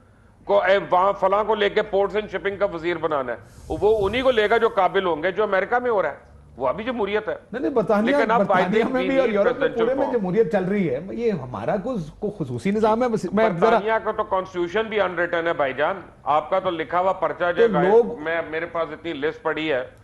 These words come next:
Speaker 2: सब
Speaker 1: मैं
Speaker 2: बन-
Speaker 1: पा-, पा-, पिछले चार साल में कोर्टों ने जितने लोगों को कन्विक्ट किया है, सब फैसले कितनों पे दे दिए यार, एक भी फैसला नहीं आया।
Speaker 2: देखिए, वो लुकमान साहब का argument है, हमारे मुल्क है ही ऐसा, लोग ऐसे।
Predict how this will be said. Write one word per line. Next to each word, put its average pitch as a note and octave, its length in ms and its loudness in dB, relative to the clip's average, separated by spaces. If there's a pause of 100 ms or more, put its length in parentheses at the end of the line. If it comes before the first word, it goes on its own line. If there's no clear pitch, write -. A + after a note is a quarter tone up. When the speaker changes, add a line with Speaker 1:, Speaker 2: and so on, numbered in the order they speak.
(180)
Speaker 2:
सब A#3+ 240 0
Speaker 1:
मैं G3+ 160 4
Speaker 2:
बन- D#3+ 100 -6
Speaker 1:
पा-, D#3 140 2
पा-, C#3+ 460 -4
पिछले E3 280 -2
चार D#3+ 320 0
साल E3+ 280 -2
में E3+ 280 -2
कोर्टों D#3+ 320 0
ने F3 120 -2
जितने D#3 300 -6
लोगों E3+ 160 -2
को F3 120 -4
कन्विक्ट D#3+ 500 -4
किया D#3 220 0
है, F#3 140 -4 (380)
सब E3 120 4 (120)
फैसले E3 340 0
कितनों F#3 280 -4
पे F#3 100 -2
दे D3+ 160 -2
दिए C#3+ 180 -8
यार, C#3+ 280 0
एक - 60 6
भी - 60 2
फैसला F3 480 2
नहीं E3 140 -4
आया। A#2 240 -4 (800)
Speaker 2:
देखिए, A#3+ 160 4
वो F3 220 2
लुकमान E3+ 280 4
साहब G3+ 180 2
का G3 80 4
argument F#3+ 280 2
है, G#3 60 4
हमारे E3 180 2
मुल्क E3+ 300 0
है G2 100 -2
ही B2+ 120 2
ऐसा, F#2+ 260 -6
लोग D#3+ 220 2
ऐसे। - 240 -6